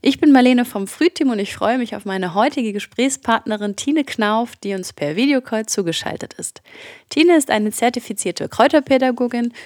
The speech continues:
grüne Kosmetikpädagogin und die Gründerin von Wildes Grün. Wir kennen uns von einem Wildkräuterspaziergang in meinem Gemüsegarten, bei dem ich schon mal einiges über Wildkräuter erfahren durfte.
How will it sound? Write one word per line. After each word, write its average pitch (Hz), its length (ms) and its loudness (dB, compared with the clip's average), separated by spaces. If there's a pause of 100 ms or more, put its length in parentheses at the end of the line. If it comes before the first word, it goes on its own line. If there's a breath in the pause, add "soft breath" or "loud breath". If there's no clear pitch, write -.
(140 loud breath)
grüne 196 280 0
Kosmetikpädagogin 202 1200 0 (120)
und 320 260 2
die 285 100 0
Gründerin 240 520 -2
von 170 320 -8
Wildes 214 400 2
Grün. 156 380 -8 (500 loud breath)
Wir 180 80 -8
kennen 285 180 4
uns 277 160 2
von 202 140 2
einem 190 180 0
Wildkräuterspaziergang 226 960 -4
in 180 100 -8
meinem 160 320 -4
Gemüsegarten, 180 760 0
bei 165 100 -4
dem 170 160 -8
ich - 80 -8
schon 175 120 -8
mal 156 140 -4
einiges 202 520 -2
über 165 220 -8
Wildkräuter 175 520 -8
erfahren 147 480 -4
durfte. - 360 -12